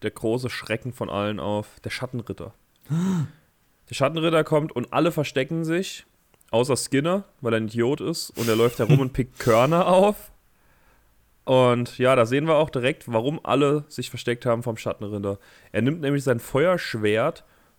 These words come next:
Speaker 1: und grillt Skinner einfach komplett.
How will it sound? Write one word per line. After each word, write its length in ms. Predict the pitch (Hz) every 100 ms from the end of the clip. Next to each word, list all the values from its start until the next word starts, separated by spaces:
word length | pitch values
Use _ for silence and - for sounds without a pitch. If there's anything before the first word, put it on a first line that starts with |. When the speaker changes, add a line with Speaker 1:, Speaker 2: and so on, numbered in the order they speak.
| _
Speaker 1:
und 320 | 117 139 - - _
grillt 400 | 123 131 156 156
Skinner 480 | - - 139 143 87
einfach 400 | 98 123 135 120
komplett. 520 | 135 127 113 98 -